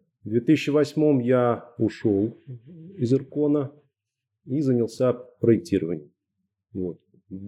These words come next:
Такая была уже давняя мечта, потому что всё-таки десять лет, с-, даже больше в обследовании немножко мне уже, я понял, что тормозят в развитии. Вот. Хотя очень много чего там приобрёл. А, главное, наверное, в обследовании —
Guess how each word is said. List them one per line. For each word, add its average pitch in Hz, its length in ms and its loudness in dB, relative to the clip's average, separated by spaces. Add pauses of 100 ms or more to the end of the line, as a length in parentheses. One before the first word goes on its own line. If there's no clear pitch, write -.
(200)
Такая 110 280 0
была 107 180 0
уже 101 180 -6
давняя 101 360 2
мечта, 180 520 0 (240)
потому 117 240 2
что - 140 -10
всё-таки - 220 -6
десять 135 360 4
лет, 123 280 2
с-, - 400 -16
даже 110 240 0
больше 110 400 -2
в 92 180 0
обследовании 113 680 2
немножко 104 520 -2
мне 92 240 0
уже, 90 340 -4 (600)
я 101 120 -4
понял, 98 300 0
что - 180 -8
тормозят 95 600 0
в 92 40 -4
развитии. 123 640 0 (360)
Вот. 107 320 0
Хотя 127 420 0
очень 120 380 -2
много 92 260 0
чего - 160 -4
там 92 140 -2
приобрёл. 135 680 0 (580)
А, 101 680 -4 (1200)
главное, 123 760 0
наверное, 107 440 0
в 104 40 0
обследовании — 113 760 0